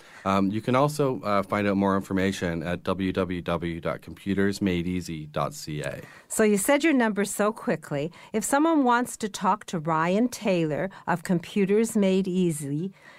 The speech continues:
Speaker 2: he can be your fount of information for anything to do with modern technology and computers. He will give you a complimentary consultation, a conversation so you can get acquainted,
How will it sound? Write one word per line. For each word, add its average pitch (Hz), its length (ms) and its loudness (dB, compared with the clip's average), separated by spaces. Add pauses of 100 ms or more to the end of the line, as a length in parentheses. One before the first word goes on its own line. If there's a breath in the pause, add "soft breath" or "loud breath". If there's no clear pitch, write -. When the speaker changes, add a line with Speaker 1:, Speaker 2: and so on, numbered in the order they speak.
(100 loud breath)
Speaker 2:
he 233 260 2
can 254 200 2
be 214 220 2
your 196 180 4
fount 277 380 2
of 302 100 2
information 220 680 2
for 196 160 -6
anything 220 400 2
to 202 120 -4
do 180 240 0
with 170 220 0
modern 175 380 2
technology 170 880 0
and 170 100 -2
computers. 175 760 -2 (320 loud breath)
He 262 140 2
will 277 140 2
give 247 200 0
you 247 140 4
a 202 60 2
complimentary 190 840 0
consultation, 156 1000 -4 (240 loud breath)
a 190 80 -2
conversation 240 920 2
so 180 140 0
you 165 140 2
can 170 160 -2
get 156 180 0
acquainted, 294 640 0